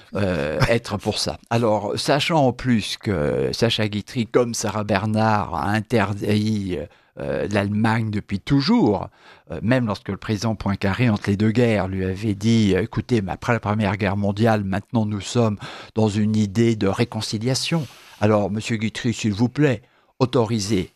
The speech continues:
mille neuf cent vingt-six, que vos pièces soient jouées en Allemagne maintenant. Et Sacha a dit non. Courteline est intervenu.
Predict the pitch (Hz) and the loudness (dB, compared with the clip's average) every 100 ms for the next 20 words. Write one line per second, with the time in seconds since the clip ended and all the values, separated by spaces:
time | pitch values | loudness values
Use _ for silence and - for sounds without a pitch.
0 | _ - 98 90 - 92 175 - 90 - | _ 0 0 0 0 2 2 2 -2 -2
1 | - - _ 123 104 107 - 131 - 107 | -10 -16 _ -2 0 0 0 -2 0 0
2 | 101 101 95 117 151 196 165 92 82 - | 2 2 4 4 4 2 2 -2 -4 -6
3 | - 65 107 117 - 120 123 117 120 101 | -8 -4 0 0 2 2 2 0 -2 -2
4 | - _ - - - - _ _ 139 - | -6 _ -20 -20 -20 -20 _ _ -2 0
5 | 113 120 254 208 110 113 113 98 104 143 | 0 2 2 0 -2 -4 -2 -2 0 2
6 | 123 92 | 2 0